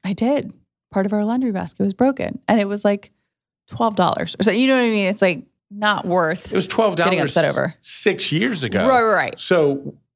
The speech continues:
Speaker 2: we've gotten the twelve dollars worth out of it.
Speaker 1: We have.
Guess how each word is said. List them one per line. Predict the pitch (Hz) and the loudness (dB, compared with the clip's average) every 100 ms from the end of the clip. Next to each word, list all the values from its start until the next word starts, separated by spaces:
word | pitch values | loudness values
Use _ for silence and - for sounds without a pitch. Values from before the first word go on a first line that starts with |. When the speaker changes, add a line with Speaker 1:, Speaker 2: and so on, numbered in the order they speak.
| _ | _
Speaker 2:
we've | 175 151 | 0 0
gotten | 135 180 208 156 | 0 0 0 -2
the | 127 | -2
twelve | - 147 117 | 2 2 2
dollars | 139 156 113 95 | 0 0 -2 -2
worth | 95 90 - | -4 -4 -2
out | 131 98 | 0 -2
of | - | -6
it. | - | -8
Speaker 1:
We | 190 | -2
have. | 190 147 - - | 0 0 -4 -14